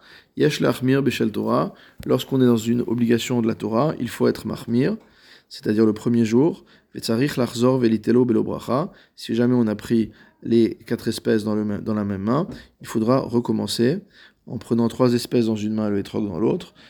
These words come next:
mais sans refaire la bracha. Mishnah Berurah, Seif Katan Tet Zayin, Rachem Lemala, l'extrémité supérieure des branches vers le haut, des Ba'inan, Sheitelan, Derer Gedilatan, Ba'ilan, car il faut les prendre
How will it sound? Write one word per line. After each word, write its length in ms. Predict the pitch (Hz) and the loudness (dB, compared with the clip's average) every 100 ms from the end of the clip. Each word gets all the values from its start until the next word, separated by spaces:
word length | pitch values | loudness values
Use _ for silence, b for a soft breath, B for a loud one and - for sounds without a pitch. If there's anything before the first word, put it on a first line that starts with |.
| b _ | b _
mais 260 | 110 120 - | 0 0 0
sans 360 | - - 151 156 | -6 -2 0 0
refaire 500 | 110 - 101 107 - _ _ _ - | 0 -2 -4 -4 -6 _ _ _ 0
la 160 | 120 | 2
bracha. 360 | 110 101 101 - - B B B B B B B B - | 2 0 -6 -12 -16 B B B B B B B B -4
Mishnah 280 | 120 - 135 | 0 2 4
Berurah, 220 | 135 135 | 4 4
Seif 200 | 135 120 | 2 0
Katan 240 | 113 110 | 0 -4
Tet 180 | 104 104 | -4 -4
Zayin, 340 | 104 107 120 156 | -4 -2 0 0
Rachem 380 | 120 - 120 | -2 0 2
Lemala, 560 | 113 107 90 101 123 156 B B B - | 2 -2 -2 -2 0 -2 B B B -8
l'extrémité 520 | 120 - 117 117 120 | -8 0 2 2 2
supérieure 680 | 120 117 120 117 117 110 - _ | 0 0 2 4 4 2 -2 _
des 480 | 113 110 110 104 - | -6 0 2 2 -4
branches 640 | - 117 110 117 107 - b b b _ - | -10 -6 -2 -2 -2 -6 b b b _ -8
vers 260 | 107 113 | 2 4
le 80 | 110 | 4
haut, 380 | 104 113 165 b b b - | 4 2 2 b b b -4
des 100 | 113 | -2
Ba'inan, 480 | 117 123 147 156 156 | 2 4 4 2 2
Sheitelan, 500 | - 117 123 135 135 | 0 2 2 4 4
Derer 300 | 120 120 123 - | 2 2 0 -2
Gedilatan, 720 | 113 107 104 104 120 135 160 - | -2 -2 -4 -2 0 0 -2 -6
Ba'ilan, 520 | 110 113 104 98 - 113 | -2 2 2 0 -4 -8
car 180 | 110 113 | -2 0
il 280 | 110 110 - | 0 -2 -2
faut 260 | - 131 | 4 4
les 300 | 120 113 104 | 4 2 2
prendre 500 | 104 - 120 147 170 | -2 -4 0 0 -2